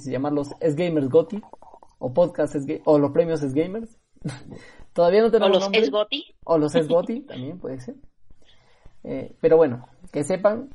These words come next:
Speaker 1: toda la audiencia que nos está escuchando, que al final ya les he dicho. Y a lo largo de estas tres semanas que quedan,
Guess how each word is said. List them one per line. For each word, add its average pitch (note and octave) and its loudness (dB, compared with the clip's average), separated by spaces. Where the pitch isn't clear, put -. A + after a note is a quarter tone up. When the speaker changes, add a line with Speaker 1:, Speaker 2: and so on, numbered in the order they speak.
Speaker 1:
toda D3+ 4
la C#3 0
audiencia C#3+ -2
que C3+ -4
nos C3 -8
está C3 -4
escuchando, D3+ -6
que A2+ -10
al A#2+ -12
final B2 -6
ya C3+ -2
les C3+ -6
he - -8
dicho. D3+ -4
Y C#4+ 0
a D#3+ 2
lo D#3 2
largo F#3 0
de G3 2
estas F#3+ -2
tres G3 -2
semanas F3 -6
que B2 -16
quedan, D3 -4